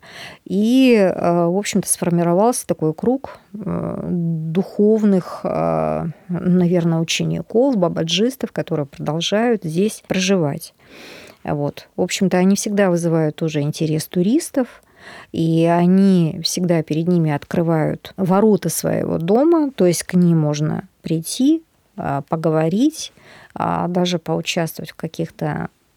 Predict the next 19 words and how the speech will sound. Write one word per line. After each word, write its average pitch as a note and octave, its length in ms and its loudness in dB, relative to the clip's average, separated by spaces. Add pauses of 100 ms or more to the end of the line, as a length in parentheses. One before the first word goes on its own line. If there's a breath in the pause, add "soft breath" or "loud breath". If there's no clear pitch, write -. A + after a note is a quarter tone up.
м, D#3+ 500 -4
духовных, E3 800 0
а, D3+ 440 -2
ну, F#3 220 -4
не F3 160 2
обрядах, G#3+ 480 -2
я D#3+ 120 -10
так - 180 -10
не F3 80 -2
скажу, A#3 440 -2
но, G3 560 2
ам, D#3+ 600 -2 (580)
стать A#3 340 0
свидетелем, - 760 -2
да, B3 180 -4
каких-то E3 420 -8
духовных E3 520 -4
обрядов, A#3 460 -2
что - 140 -16